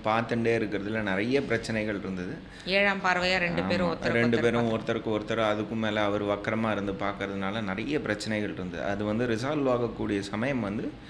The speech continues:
Speaker 1: செப்டம்பர் தேர்ட்டீன்த்துக்கு அப்புறமா அவர் அந்த பக்கம் போனது. அவர் சுவாதி வரைக்கும் போயிடுவார் துலாத்துல.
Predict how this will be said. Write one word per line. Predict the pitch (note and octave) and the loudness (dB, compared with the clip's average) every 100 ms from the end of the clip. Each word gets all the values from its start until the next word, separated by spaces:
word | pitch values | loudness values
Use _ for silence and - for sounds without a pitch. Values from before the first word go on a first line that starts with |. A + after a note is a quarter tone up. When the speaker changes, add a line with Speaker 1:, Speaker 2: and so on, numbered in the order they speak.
| - - | -18 -18
Speaker 1:
செப்டம்பர் | - A2 - A2+ G2 | -8 -6 -2 0 0
தேர்ட்டீன்த்துக்கு | G2 F#2+ G#2 F2+ E2+ | -2 -2 -2 -4 -4
அப்புறமா | - F2+ F#2 - - | -6 -4 -4 -4 -8
அவர் | F#2+ G2 | -4 -2
அந்த | F#2 F#2+ | -2 -4
பக்கம் | F2+ - G2+ | -6 -8 -6
போனது. | F#2+ F2+ - - - | -6 -6 -8 -10 -8
அவர் | D2+ | -6
சுவாதி | C#3 B2+ C3 C3 | -2 2 2 4
வரைக்கும் | A2+ G#2 G2+ | 2 2 0
போயிடுவார் | F#2+ F#2+ F#2 F#2 | -2 -2 -4 -6
துலாத்துல. | F#2 F#2 F#2+ | -6 -6 -8